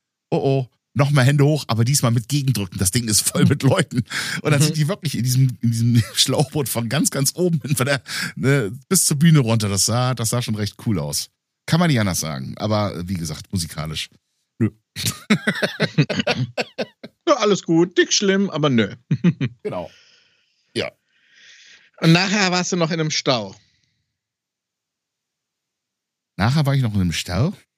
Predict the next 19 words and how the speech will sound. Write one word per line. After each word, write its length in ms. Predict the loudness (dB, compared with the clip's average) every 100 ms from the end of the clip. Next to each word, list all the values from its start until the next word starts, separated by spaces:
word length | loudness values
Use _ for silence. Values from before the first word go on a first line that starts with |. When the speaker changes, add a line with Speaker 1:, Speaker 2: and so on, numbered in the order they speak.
| _ _ _
Speaker 2:
Du 80 | -4
schrubbst 480 | -4 -6 -8 -8 -4
mir 100 | -2
mal 140 | -2
kurz, 240 | -2 -4
dass 140 | -4 -4
du 80 | -4
vor 420 | 0 2 2 0
Hamburg 360 | 0 0 0 0
in 100 | -2
einem 100 | 0
Stau 280 | 2 2 2
grad 200 | 0 -2
bist. 200 | -4 -4
Das 120 | -4
war 80 | 0
derselbe 340 | 2 2 0
Tag. 280 | 0 0 -2 _ _ _ _ _ _ _ -2
Speaker 1:
Nee, 340 | 0 0